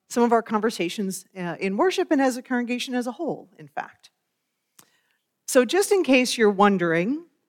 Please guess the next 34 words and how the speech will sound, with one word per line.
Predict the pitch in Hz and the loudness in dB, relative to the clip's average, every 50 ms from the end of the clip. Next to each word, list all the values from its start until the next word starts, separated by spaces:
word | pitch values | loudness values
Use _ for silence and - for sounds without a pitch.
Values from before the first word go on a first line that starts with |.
| _ _ - _ _ _ _ _ _ _ _ _ _ _ _ _ _ _ _ _ _ _ _ _ _ _ | _ _ -20 _ _ _ _ _ _ _ _ _ _ _ _ _ _ _ _ _ _ _ _ _ _ _
why | - 202 247 330 392 415 427 440 427 427 403 - | 2 4 6 6 6 6 4 4 4 4 4 4
is | - 190 190 165 170 | 4 2 2 2 4
Reverend | 202 233 262 269 285 285 269 254 | 8 8 8 8 6 4 2 4
Jennifer | 220 196 185 196 208 - - 254 247 | 4 4 4 4 2 2 2 0 2
looking | 208 180 185 - 247 226 233 | 2 0 -2 0 0 -2 -2
to | - - 262 254 - | -2 -4 -6 -6 -2
us | - 156 160 220 - - - | 0 0 0 0 -2 -4 -4
for | - - 311 | 0 -2 -2
questions? | 311 - - 359 403 - - - - 240 170 143 - 175 - - - - _ _ _ _ _ _ _ _ _ _ _ _ _ _ _ _ _ - | 0 4 4 4 4 4 -2 -4 -4 -6 -6 -6 -10 -12 -12 -12 -12 -12 _ _ _ _ _ _ _ _ _ _ _ _ _ _ _ _ _ -6
I | 175 170 | -4 2
think | - 202 196 - | 2 2 2 2
the | 190 | 2
Mariah | 190 180 175 180 175 165 165 | 2 4 4 6 4 4 4
Mitchell | 170 190 202 - - 151 | 2 2 0 0 0 -4
story | - - - - 151 156 - 151 143 | -6 -6 -8 -8 -8 -6 -4 -4 -4
is | 143 131 139 | -4 -4 -8
a | 151 | -8
good | 147 165 160 147 | -2 -2 -2 -2
example | 151 151 170 165 165 160 - 110 131 | -2 -6 -6 -6 -6 -6 -10 -12 -12
of, | 143 - | -8 -4
like, | 156 117 135 - - | -4 -4 -4 -4 0
why | 160 175 175 170 | 2 4 4 4
we | 170 165 165 | 4 2 0
have | 160 165 156 | -2 -2 -6
to | - - | -6 -8
look | 170 170 - | -8 -6 -6
each | 175 156 - | -6 -4 -4
other, | 170 147 139 123 156 _ _ - | -4 -4 -6 -8 -12 _ _ 0
at | 175 160 156 | 0 0 0
each | 160 156 - | 0 -4 -2
other | 160 156 151 143 | -2 -2 -2 -4
for | - - - | -8 -12 -12
questions. | - - 208 202 - - 196 - 156 147 180 - - _ _ _ _ _ _ _ _ _ _ _ _ _ _ _ _ _ _ _ _ _ _ _ | -6 -6 -6 -6 -6 -16 -20 -20 -20 -18 -16 -16 -16 _ _ _ _ _ _ _ _ _ _ _ _ _ _ _ _ _ _ _ _ _ _ _
Like, | _ _ | _ _